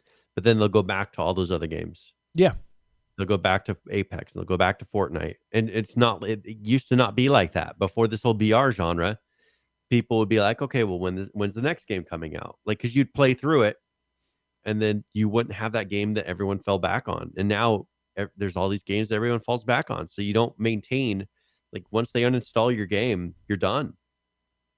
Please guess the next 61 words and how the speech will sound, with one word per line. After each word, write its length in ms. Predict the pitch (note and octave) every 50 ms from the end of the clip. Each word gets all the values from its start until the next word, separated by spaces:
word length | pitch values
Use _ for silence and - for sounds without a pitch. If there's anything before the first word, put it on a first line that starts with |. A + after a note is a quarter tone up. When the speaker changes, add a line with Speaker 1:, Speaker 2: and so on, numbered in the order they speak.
| _ _ _ _ _ _ _ _ _ _ _ _ -
Speaker 1:
I 80 | - E2
think 140 | D#2+ F#2 F2
we're 100 | G2 G2
seeing 280 | - - B2 C3 C3 A2+
that 180 | G#2 G#2 -
with 120 | F#2 G2 -
a 20 | G2
lot 380 | F#2 F#2+ F#2 F2 F2+ G2 G2+
of 60 | G#2 G#2
these 180 | A2 G#2 G2
early 280 | - G#2 G#2+ G#2 G#2+ G#2+
access 360 | - G#2+ A#2 - B2 A2+ -
games. 320 | - G2+ G2+ A#2 A#2 F2+ E2
It's 120 | - -
not, 200 | G2+ G2 F2 - _ _ _ _ _ _ _ _ _ -
it's 220 | G2 G2 - -
not 440 | A2 G#2+ A2 A2 A2+ B2+ C3+ B2+ -
a 60 | A2+
good 260 | F#2 G#2+ A2 G#2 F#2+
time, 460 | - G#2 F#2+ G2 G2 F#2+ F2+ E2+ - - -
I 160 | - F2 F#2+
think, 260 | F#2+ - G2 F2 - -
to 80 | F2+
be 140 | F2+ G2+ G2
in 80 | G2 F#2
the 60 | F#2
market 520 | F#2 F2+ F2 E2+ F2 - F#2+ F2 E2 - _ _ _ _ _ _
trying 320 | _ - - F#2+ F#2 F#2+ F2
to 60 | -
push 320 | - - G2+ F#2 - -
an 80 | E2+ E2+
early 240 | E2+ F2 F2 E2 E2
access 400 | E2+ E2+ - - - E2+ - -
game 340 | - E2 E2 D#2+ E2 E2 - - -
right 120 | - - E3+
Speaker 2:
Mis-, 160 | F#3 - -
Speaker 1:
now. 200 | - - C#3 -
Speaker 2:
Miscreated 760 | - C3 D#3 G#3+ G#3+ - - - C4+ C4 C#4+ D#4+ E4+ E4+ C#4+ A#3+
is 120 | G#3 F3
in 120 | G3+ A3
the 80 | G#3+ F3
exact 640 | C3+ B2 B2+ A#2+ A2 A2 A2 C3 C#3 D#3 F#3+ - -
same 300 | - - G#3 G#3 G3 F3
boat. 260 | A3 D4 - - -
So 180 | - A3 C4+ G4+
is 80 | G4+
Seven 300 | - - D4 C#4 D#4+ D#4
Days 200 | C#4 C4+ C4 - -
to 80 | A#3+
Die. 420 | A3 G#3+ A#3+ D4+ - A2+ G2+ G2 B2+
They're, 280 | D3 F#3 A3 B3 G#3 F3
the 160 | F3+ F3 E3+
Seven 320 | - - - G#3+ A#3+ D4 E4
Days 140 | D4 A3
to 60 | G#3+ A3
Die's 120 | A3+ G3
got 140 | F#3+ G3 F3
a 40 | D#3
decent 300 | E3+ F3 - E3 C#3+ -
player 280 | - D#3+ G#3 D4+ D4+
base, 360 | D#3+ A2 G2 F2 G#2 - -